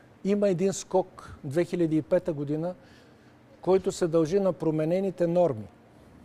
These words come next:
Отчитайки замърсяването на околната среда, а,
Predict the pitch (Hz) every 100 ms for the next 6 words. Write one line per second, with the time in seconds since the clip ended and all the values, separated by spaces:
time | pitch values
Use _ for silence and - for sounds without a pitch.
0 | - - - - - 160 - 220 202 196
1 | 185 151 156 151 - 185 196 190 170 165
2 | 156 - 180 185 165 160 - 151 139 165
3 | 185 - - - - - - - - -
4 | - - - - - - - - - -
5 | - 156 156